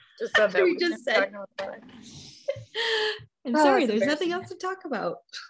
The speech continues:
Speaker 1: Oh, yeah.
Speaker 2: That's what my life is. I don't have anything else to
Speaker 1: So,
Speaker 2: talk about.
Speaker 1: has Bear eaten any mushrooms this week?
Speaker 2: Oh, uh, no. No,
Speaker 1: Hmm.
Speaker 2: I haven't put any out yet. I'm saving them for
Speaker 1: Oh.
Speaker 2: Easter.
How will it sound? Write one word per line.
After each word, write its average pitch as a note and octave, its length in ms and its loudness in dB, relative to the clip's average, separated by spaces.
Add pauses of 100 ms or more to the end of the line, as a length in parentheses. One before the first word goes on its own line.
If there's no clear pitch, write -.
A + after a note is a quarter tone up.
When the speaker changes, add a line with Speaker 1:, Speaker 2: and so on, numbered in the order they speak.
(160)
Speaker 1:
Oh, D4+ 320 -6
yeah. G3+ 240 -8
Speaker 2:
That's - 220 0
what G#4 100 4
my E4+ 140 4
life D4 320 0
is. A#3 160 2
I G#3+ 60 2
don't A#3+ 100 -4
have B3 100 -4
anything A#3 240 -4
else G3 240 -6
to A3 80 -2
Speaker 1:
So, C4+ 100 4
Speaker 2:
talk C4+ 180 4
about. D3 240 -2 (1000)
Speaker 1:
has C#4 140 2
Bear A#3+ 220 2
eaten B3+ 380 -8
any A#3+ 240 -8
mushrooms C4 480 -2
this E4 160 -6
week? F4+ 320 0 (1600)
Speaker 2:
Oh, C4+ 540 8
uh, A#3 280 6
no. G3 440 2 (340)
No, G#3 360 4
Speaker 1:
Hmm. G#3+ 100 -2
Speaker 2:
I A3 140 6
haven't A#3 360 4
put A3+ 140 2
any A#3+ 260 6
out A3 260 2
yet. F3 240 -8
I'm F#3+ 140 -4
saving G#3+ 280 0
them G3+ 140 8
for F#3+ 120 4
Speaker 1:
Oh. G3 40 -6
Speaker 2:
Easter. F#3 520 -4